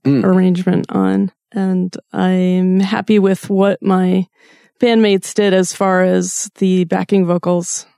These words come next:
Speaker 2: for me.
Speaker 1: So say something then about the song M K in particular and how this hooks up to the general theme or anything else you wanna say about it.
Speaker 2: I was asked on social media, or no, I asked a question of some friends, "Who among us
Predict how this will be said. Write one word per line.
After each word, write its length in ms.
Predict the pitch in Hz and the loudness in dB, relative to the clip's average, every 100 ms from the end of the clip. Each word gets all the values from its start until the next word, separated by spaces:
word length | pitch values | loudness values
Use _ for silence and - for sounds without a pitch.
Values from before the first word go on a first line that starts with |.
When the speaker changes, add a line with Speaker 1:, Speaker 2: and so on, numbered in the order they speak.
| _ _ | _ _
Speaker 2:
for 240 | - 185 | -10 -2
me. 440 | 190 202 165 180 - _ - | 2 2 0 -4 -18 _ -6
Speaker 1:
So 160 | 120 | -4
say 180 | - 147 | 0 0
something 320 | 151 135 117 | 0 -2 0
then 140 | 117 113 | 0 0
about 380 | 101 107 104 | 0 -2 -4
the 80 | 104 | -4
song 240 | - 131 110 | -2 -2 -2
M 220 | 131 135 | -2 -2
K 260 | 135 123 | -2 -2
in 80 | 104 | -4
particular 460 | - 123 - 92 82 | -4 -4 -2 -2 -2
and 80 | 78 | -4
how 160 | 101 | -6
this 260 | 90 82 - | -6 -8 -8
hooks 200 | 107 - | -8 -8
up 100 | 87 | -8
to 80 | - | -8
the 80 | |
general 280 | 85 90 87 | -6 -6 -6
theme 340 | - 95 90 80 | -6 -8 -6 -8
or 180 | 71 - | -12 -16
anything 260 | - 80 85 | -14 -12 -10
else 160 | 71 - | -10 -10
you 60 | |
wanna 100 | 76 | -10
say 120 | - | -8
about 180 | 69 - - | -8 -8 -10
it. 60 | _ _ - | _ _ -4
Speaker 2:
I 120 | 262 | 0
was 220 | 269 226 - | 2 0 0
asked 340 | 269 285 - | -2 -2 0
on 200 | 269 226 | 2 2
social 420 | - 233 226 233 | 2 0 0 2
media, 460 | 214 214 208 202 - - | 4 4 4 2 0 -4
or 140 | 226 - | -4 0
no, 320 | 247 175 165 | 0 2 0
I 380 | 185 226 262 - - | -2 0 0 -2 -2
asked 400 | 196 185 - 196 - | -2 -4 -6 -8 -4
a 100 | 196 | -4
question 720 | - 214 202 - 202 196 185 | -2 0 0 0 2 4 2
of 340 | - 185 190 170 | 0 0 0 -2
some 240 | - 190 | -2 -2
friends, 640 | 170 202 190 180 175 165 - - _ - | -2 -2 0 2 2 -2 -10 -16 _ 0
"Who 180 | 269 | 2
among 380 | 269 233 208 214 | 2 2 2 2
us 380 | 190 180 - - | 2 0 -4 -10